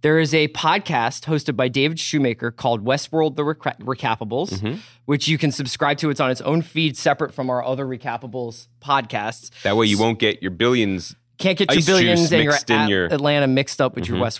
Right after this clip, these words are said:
Speaker 1: Westworld. So Shoemaker, me, and Danny Heifetz did the first one. Shoemaker will be hosting that one going forward. I think Danny's gonna be, like,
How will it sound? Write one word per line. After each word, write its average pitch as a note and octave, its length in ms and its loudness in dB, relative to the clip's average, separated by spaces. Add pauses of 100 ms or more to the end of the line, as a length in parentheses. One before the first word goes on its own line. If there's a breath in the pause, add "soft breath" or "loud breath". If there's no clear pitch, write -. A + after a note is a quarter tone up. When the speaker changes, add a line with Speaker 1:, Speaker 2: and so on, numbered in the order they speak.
Speaker 1:
Westworld. F2 160 -12
So C#3 600 2 (160)
Shoemaker, G3+ 920 2
me, D#3+ 420 2
and C3+ 120 0
Danny C3+ 220 2
Heifetz C#3+ 480 -2
did C#3 120 -2
the A#2+ 60 -8
first D3 320 -4
one. D3 140 0
Shoemaker C3+ 400 -2
will B2 80 -2
be A#2 100 -2
hosting B2+ 300 -4
that A#2 160 0
one A2+ 160 -4
going A#2+ 240 -2
forward. C#3 320 -2
I C3 40 -2
think B2+ 200 -8
Danny's A#2 260 -4
gonna B2 180 -4
be, A#2 220 -6
like, A2+ 240 -4